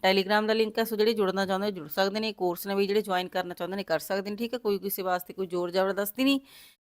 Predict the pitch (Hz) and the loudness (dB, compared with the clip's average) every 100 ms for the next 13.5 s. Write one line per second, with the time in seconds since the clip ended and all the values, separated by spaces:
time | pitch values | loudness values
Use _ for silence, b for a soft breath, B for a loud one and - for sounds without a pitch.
0 | - 226 240 240 247 240 233 247 240 220 | 0 0 2 2 4 4 2 0 4 4
1 | 214 214 196 202 202 196 226 220 220 220 | 4 4 4 2 0 -4 2 4 6 4
2 | 220 208 196 190 185 185 180 - 220 214 | 0 0 2 4 4 2 -6 -2 0 0
3 | 254 - _ _ _ - 196 143 139 139 | -4 -8 _ _ _ 2 4 4 0 -4
4 | 208 220 349 233 143 _ _ _ _ _ | -4 2 4 4 2 _ _ _ _ _
5 | _ _ _ _ _ _ _ _ _ _ | _ _ _ _ _ _ _ _ _ _
6 | _ _ 233 247 262 254 233 226 226 214 | _ _ 6 6 8 4 4 0 2 6
7 | 185 180 208 208 214 202 202 196 185 185 | 8 8 4 2 2 2 2 2 2 2
8 | 180 196 190 190 190 190 190 190 202 202 | 4 6 6 4 -6 -6 -2 0 0 0
9 | 190 190 190 170 170 170 175 214 196 180 | -2 -2 -4 -2 -2 -2 -6 -4 -4 -4
10 | 180 220 143 - 151 160 - 240 339 175 | -6 -4 -4 -4 -8 -8 -4 2 4 4
11 | B B B B - 247 240 254 240 196 | B B B B 4 6 8 8 6 8
12 | 208 214 240 254 233 254 233 202 196 208 | 6 6 2 -2 0 0 4 6 6 2
13 | 202 202 196 233 | 6 6 6 4